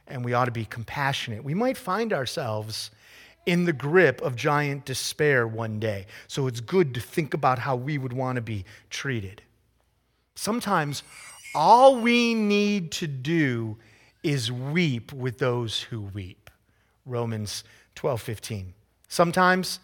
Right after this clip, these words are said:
a lot of the time, maybe most of the time, an exhortation isn't the best thing.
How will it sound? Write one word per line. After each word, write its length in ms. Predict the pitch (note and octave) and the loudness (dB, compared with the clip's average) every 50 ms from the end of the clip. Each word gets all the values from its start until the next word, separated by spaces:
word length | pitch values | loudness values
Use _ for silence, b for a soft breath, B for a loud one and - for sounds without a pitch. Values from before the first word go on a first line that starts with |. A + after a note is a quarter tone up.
| b b b b b b - | b b b b b b -2
a 60 | C#3 | 4
lot 200 | C3 C#3 D#3 E3+ | 8 8 8 8
of 60 | F3 | 8
the 80 | D#3+ D#3+ | 2 2
time, 420 | - F#3+ F#3+ F#3 F#3 F#3+ F#3+ F#3 B B B B | 4 6 6 6 6 4 0 -2 B B B B
maybe 180 | - D3 C3+ C3 | -2 -2 -2 -2
most 420 | B2+ B2+ C3 D#3 F3+ F3+ - - | -4 -2 2 4 4 4 2 0
of 60 | F#3 E3+ | -2 -2
the 60 | E3 | 2
time, 380 | - G3+ G3 F#3 F#3 F#3+ F#3 B B B B B | 4 6 6 6 6 4 0 B B B B B
an 120 | - D#3 | 2 4
exhortation 960 | D#3 D#3 D3+ - - E3 C#3 - - - G3+ A3 G#3+ - - B3 A#3 A3+ B3 | 4 4 4 4 2 2 2 2 4 4 4 4 4 2 2 4 4 2 2
isn't 340 | - A3+ G3 E3+ G3 G3+ D3+ | 0 0 0 2 2 0 0
the 60 | G3+ | 2
best 340 | D#3 F3+ G3+ G3 F#3+ - - | 6 6 6 6 6 2 2
thing. 340 | - G#3+ G#3 G#3+ A3+ A#3 A3 | 2 4 4 4 2 0 -2